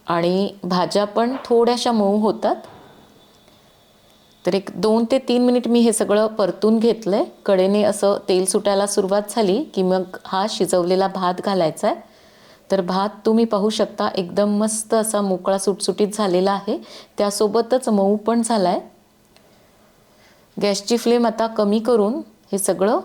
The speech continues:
व्यवस्थित मिक्स करून घ्यायचंय. लसणाची चटणी घातल्यामुळे हा भात चवीला अप्रतिम असा लागतो आणि रंगही याला खूप सुरेख येतो. तर आता सगळं एकत्र झालेलं आहे, मिक्स करून घेतलंय.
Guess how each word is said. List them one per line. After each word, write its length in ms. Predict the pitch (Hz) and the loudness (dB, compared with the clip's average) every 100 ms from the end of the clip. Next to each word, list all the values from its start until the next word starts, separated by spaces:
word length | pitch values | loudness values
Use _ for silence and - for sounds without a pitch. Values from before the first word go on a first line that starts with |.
| - | -8
व्यवस्थित 680 | 185 190 180 190 - 247 - | -2 0 0 -4 -2 -4 -2
मिक्स 320 | 220 196 - - | 0 0 -2 -2
करून 320 | 214 208 214 | 0 2 2
घ्यायचंय. 460 | 214 170 - 214 359 - _ _ - - | 2 0 -2 -4 -4 -10 _ _ -20 -6
लसणाची 480 | 196 196 226 233 226 | -2 0 0 0 0
चटणी 380 | - 233 233 226 | 0 -2 0 0
घातल्यामुळे 600 | 233 220 196 190 180 240 | 0 0 0 2 2 0
हा 140 | - 196 | -2 -4
भात 440 | 185 190 202 - - - | -2 -2 -2 -6 -16 -6
चवीला 460 | 196 180 190 208 220 - | -2 0 0 0 -2 -4
अप्रतिम 540 | 190 190 208 208 233 233 | -4 -2 -2 0 0 0
असा 200 | 226 226 | 0 0
लागतो 480 | 214 190 - 214 240 - - - - _ | 0 -2 -6 -4 -4 -8 -20 -20 -20 _
आणि 260 | 175 175 196 | -2 0 2
रंगही 580 | 190 190 196 226 254 254 | 2 0 0 0 2 2
याला 220 | 214 190 - | 2 0 -2
खूप 220 | 214 214 | -4 -2
सुरेख 400 | - 196 196 - | 0 2 2 0
येतो. 320 | 208 - 214 - - - - - - _ _ _ _ _ - | -4 -2 -6 -6 -18 -20 -20 -20 -20 _ _ _ _ _ -4
तर 100 | 180 | -2
आता 180 | 180 185 | 0 -2
सगळं 380 | 208 175 196 208 | -2 0 2 2
एकत्र 420 | 202 190 196 - 214 | -2 -2 -2 0 0
झालेलं 460 | 208 180 190 202 | 0 2 2 2
आहे, 280 | 208 185 208 339 | 0 -2 -2 -2
मिक्स 280 | 190 185 - | -4 -4 -2
करून 300 | 202 190 220 | 0 2 2
घेतलंय. 440 | 226 220 220 196 | 2 0 0 -2